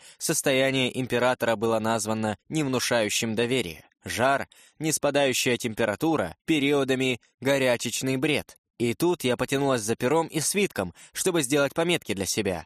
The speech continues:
так как внизу свитка в разделе некрологов было сразу три сообщения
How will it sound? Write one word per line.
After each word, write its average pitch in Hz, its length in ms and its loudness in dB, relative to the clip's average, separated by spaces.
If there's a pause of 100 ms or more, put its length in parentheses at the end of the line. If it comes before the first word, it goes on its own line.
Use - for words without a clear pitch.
так 123 200 2
как - 220 -2
внизу 110 260 -2
свитка 117 540 -4 (240)
в 160 80 0
разделе 135 440 2
некрологов 120 680 0
было 156 240 2
сразу 123 360 -2
три 143 220 -2
сообщения 139 760 0